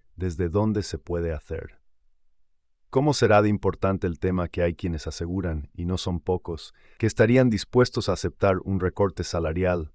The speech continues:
para mantener u obtener su forma preferida de trabajar?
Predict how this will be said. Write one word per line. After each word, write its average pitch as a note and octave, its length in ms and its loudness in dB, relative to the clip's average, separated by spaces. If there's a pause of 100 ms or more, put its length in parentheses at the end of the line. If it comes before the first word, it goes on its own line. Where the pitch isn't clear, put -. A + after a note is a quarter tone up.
para F2 180 -2
mantener E2+ 580 -2
u E2+ 140 -4
obtener F2 400 -4
su - 160 -8
forma F2 380 -2
preferida D#2+ 500 -6
de D2+ 100 -6
trabajar? C#2+ 640 -10